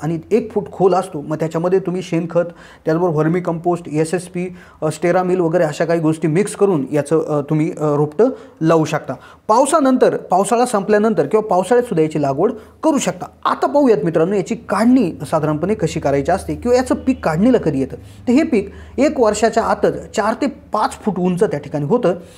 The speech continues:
साधारणपणे दहा ते पंधरा रोपांचं एक बेड त्या ठिकाणी तयार होतं आणि तिसऱ्या त्या चौथ्या वर्षापासून याच्या मूळ रोपास हिरव्या रंगाचे वेल येण्यास सुरुवात होत असतात. मग हा वेल जवळपास तीन फुटापर्यंत वाढतो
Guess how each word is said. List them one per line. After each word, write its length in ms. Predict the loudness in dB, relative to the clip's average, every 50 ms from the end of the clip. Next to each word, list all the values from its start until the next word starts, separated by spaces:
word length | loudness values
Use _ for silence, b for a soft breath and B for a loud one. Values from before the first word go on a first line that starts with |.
| B B B -4 -2
साधारणपणे 500 | 0 2 2 2 2 2 2 2 0 0 B B B B B -6
दहा 260 | -4 -2 0 0 0
ते 120 | 0 0 -2
पंधरा 420 | 0 0 0 2 4 4 4 2 2 0 0
रोपांचं 520 | 2 4 4 4 4 2 0 2 2 2
एक 140 | 0 2 2
बेड 200 | 2 2 2 2
त्या 100 | 0 0 0
ठिकाणी 240 | 0 -2 -2 -2 0 2
तयार 180 | 2 4 4
होतं 220 | 4 2 0 0 -2 -4 -6 -6
आणि 120 | -6 -6
तिसऱ्या 460 | -4 0 0 0 0 0 0 2 2 2
त्या 120 | 2 2
चौथ्या 320 | 2 2 2 2 4 4
वर्षापासून 640 | 4 2 2 2 0 0 0 -2 -2 -4 -4 -4 -4
याच्या 180 | -4 -2 -2 -2
मूळ 300 | 0 0 2 2 4 4
रोपास 360 | 4 2 2 2 0 -2 -2 -4 -10 B B B B B B 0
हिरव्या 320 | 2 2 2 2 2 2
रंगाचे 400 | 2 2 0 2 2 2 2 2
वेल 300 | 4 4 4 4 6 4
येण्यास 260 | 4 4 2 2 0
सुरुवात 300 | 0 -2 -2 -2 -2 0 0
होत 160 | -2 -2 -2
असतात. 260 | -4 -6 -8 -12 -18 -20 -20 B B B B B -2
मग 100 | -2 -2 -2
हा 260 | 0 0 2 4 6
वेल 340 | 6 6 6 4 2 0 0
जवळपास 440 | 2 4 4 4 4 2 -2 -2 -4
तीन 300 | -4 0 2 2 4 2
फुटापर्यंत 500 | 2 0 2 0 0 2 0 0 0 2
वाढतो 500 | 2 2 2 2 2 0 -2 -4 B B